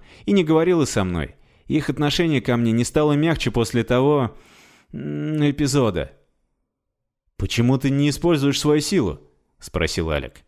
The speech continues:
«Даже не нужно действовать масштабно. Муха в обеде, возможно, пчела могла бы их ужалить в кончик носа или губы».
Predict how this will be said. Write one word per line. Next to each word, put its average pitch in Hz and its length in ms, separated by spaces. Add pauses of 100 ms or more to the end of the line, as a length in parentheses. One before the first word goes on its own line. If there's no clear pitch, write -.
(440)
«Даже 127 240
не 147 120
нужно 156 300
действовать 147 380
масштабно. 127 580 (500)
Муха 190 300
в 117 60
обеде, 110 640
возможно, 143 540
пчела 127 420
могла 127 340
бы 120 120
их - 120
ужалить 120 460
в - 40
кончик 123 400
носа 127 320
или 104 120
губы». 110 500